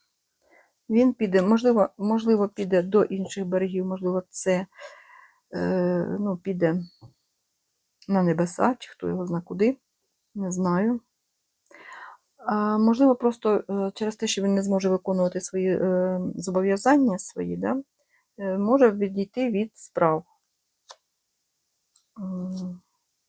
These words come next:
і далі пустота. Він пішов, і далі пусто. Все. Ситуація зміниться.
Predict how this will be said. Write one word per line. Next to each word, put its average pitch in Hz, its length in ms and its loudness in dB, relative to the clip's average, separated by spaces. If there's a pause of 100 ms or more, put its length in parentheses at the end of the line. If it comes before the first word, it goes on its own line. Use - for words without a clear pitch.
(420)
і 202 160 -2
далі 254 400 4
пустота. 196 1000 -4 (160)
Він 196 200 0
пішов, 220 540 0
і 190 40 -14
далі 185 300 0
пусто. 180 580 -12 (1600)
Все. 180 400 -8 (840)
Ситуація 202 600 0
зміниться. 190 840 -6